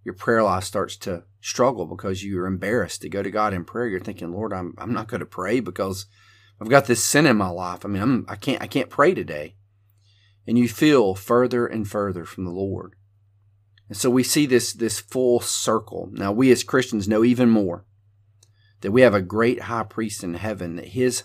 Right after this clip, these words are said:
heart's desire is our forgiveness. He delights in pouring grace upon us. I think of a doctor that goes maybe to a foreign country to practice medicine, and imagine if the people in that foreign country, let's say they're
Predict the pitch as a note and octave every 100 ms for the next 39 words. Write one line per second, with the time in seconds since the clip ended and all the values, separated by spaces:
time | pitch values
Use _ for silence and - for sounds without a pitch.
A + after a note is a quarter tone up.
0 | _ _ - C3+ - - - G2 F#2 F#2+
1 | G#2+ F#2 D#2 E2+ _ _ _ _ _ _
2 | _ - A2+ - - A2 G#2+ - F#2 F#2
3 | G2+ E2 D#2+ - - C3+ A#2+ G#2 F#2 G#2+
4 | A2 - - - - _ _ _ _ _
5 | _ _ - A#2 - A#2+ A#2 G2 G2 G#2+
6 | G#2 A2 - F2+ F#2+ F#2 E2+ - - -
7 | _ _ _ _ _ _ _ _ _ _
8 | - - C#3+ C3+ A2+ G2+ A2 B2 - G2
9 | F2 D#2 G2+ G#2 G2 G#2+ G#2 G#2 F#2+ G2
10 | A2 G2 G#2 A2 G2+ E2+ - A2 G#2+ F2
11 | - F#2 A2+ G#2+ - E2+ F2+ F#2+ G#2+ A#2
12 | G#2 F#2+ F#2+ - A#2 A2 F#2+ F#2+ - A2
13 | G2 F#2 A2 G#2+ F2+ G2+ A2+ G2 F#2+ F#2+